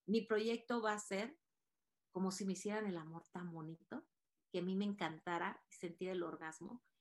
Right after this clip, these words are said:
y no que me hicieran un proyecto chaquetero, porque mi proye-, nuestro proyecto y nuestro, y nuestro Edonix no es chaquetero, la verdad busca más allá, la conexión, busca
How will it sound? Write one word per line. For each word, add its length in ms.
y 80
no 220
que 120
me 80
hicieran 320
un 120
proyecto 440
chaquetero, 800
porque 220
mi 160
proye-, 320
nuestro 320
proyecto 460
y 40
nuestro, 440
y 100
nuestro 360
Edonix 420
no 180
es 200
chaquetero, 640
la 140
verdad 340
busca 300
más 280
allá, 260
la 200
conexión, 680
busca 460